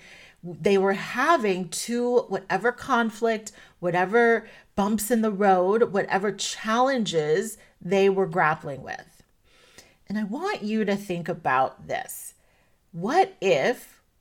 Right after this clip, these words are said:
when you look at anything that's not exactly what you want in your marriage,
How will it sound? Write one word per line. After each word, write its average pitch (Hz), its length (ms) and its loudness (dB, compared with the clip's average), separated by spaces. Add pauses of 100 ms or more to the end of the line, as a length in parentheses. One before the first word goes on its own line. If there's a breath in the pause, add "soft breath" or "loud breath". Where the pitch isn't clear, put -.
(440)
when 196 140 -6
you 202 120 -4
look 226 240 -6
at 349 220 -6
anything 220 640 -2
that's 170 320 -4
not 190 640 -6
exactly 190 640 -8
what 196 220 -6
you 190 140 -4
want 151 340 -6
in 165 100 -8
your 151 140 -6
marriage, 117 580 -12